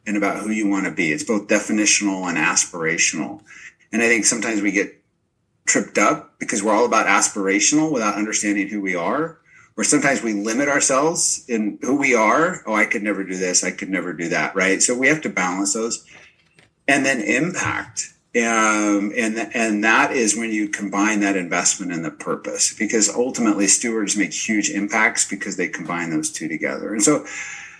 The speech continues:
you know, I think it's really important not just to focus on, on the why, but also think about the who and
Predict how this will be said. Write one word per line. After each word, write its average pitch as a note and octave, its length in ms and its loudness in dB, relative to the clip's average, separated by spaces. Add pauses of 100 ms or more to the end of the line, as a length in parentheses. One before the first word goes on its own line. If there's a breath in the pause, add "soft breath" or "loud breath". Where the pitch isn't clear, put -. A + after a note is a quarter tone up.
(140 loud breath)
you C#3 100 6
know, C3 100 4
I A2 120 4
think E3 200 2
it's D#3+ 200 4
really C#3+ 580 4
important C3 640 -2
not C3 460 0
just C3 220 -4
to B2 60 0
focus - 460 -2
on, G#2 320 -2
on G2+ 160 2
the F#2+ 80 2
why, G#2+ 580 2
but G#2+ 180 0
also G#2 320 0
think G2+ 200 0
about F#2+ 280 -2
the F2+ 40 0
who G#2 500 0
and F#2 300 -4